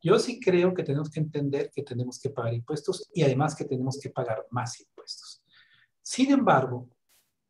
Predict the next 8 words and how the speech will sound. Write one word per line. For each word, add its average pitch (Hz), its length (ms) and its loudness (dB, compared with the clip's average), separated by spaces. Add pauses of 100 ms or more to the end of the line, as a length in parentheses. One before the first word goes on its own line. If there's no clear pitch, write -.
eso 185 220 2
no 220 100 0
lo 220 80 4
vamos 214 300 4
a - 20 -2
entender 147 640 0
en 156 240 2
tanto 180 640 0